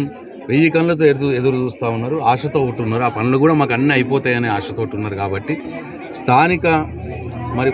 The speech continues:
ప్రభుత్వంలో భాగస్వామ్యంలో ఉన్నటువంటి పార్టీ నాయకులు కూడా దయచేసి మీరు మీ అధినాయకత్వం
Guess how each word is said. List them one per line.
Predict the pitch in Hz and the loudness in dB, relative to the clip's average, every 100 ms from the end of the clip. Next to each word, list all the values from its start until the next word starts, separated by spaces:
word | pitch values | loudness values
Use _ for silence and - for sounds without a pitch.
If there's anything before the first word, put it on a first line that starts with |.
| 123 | 0
ప్రభుత్వంలో | 135 143 123 151 147 139 | -2 0 2 4 4 4
భాగస్వామ్యంలో | 127 127 123 120 123 120 117 113 | 2 0 -2 -2 0 0 0 0
ఉన్నటువంటి | 107 110 101 104 | -2 -4 -6 -2
పార్టీ | 113 113 127 104 | -2 0 0 2
నాయకులు | 107 117 110 104 | 2 0 -2 -2
కూడా | 107 90 - - - - - - | -2 -4 -10 -12 -12 -14 -14 -4
దయచేసి | 113 135 151 147 147 139 127 - - - - - 127 | 0 2 4 2 2 0 0 -6 -4 -4 0 0 4
మీరు | 160 165 | 2 4
మీ | 165 156 | 4 2
అధినాయకత్వం | 143 165 170 165 156 - 147 | 2 2 2 2 -2 -2 0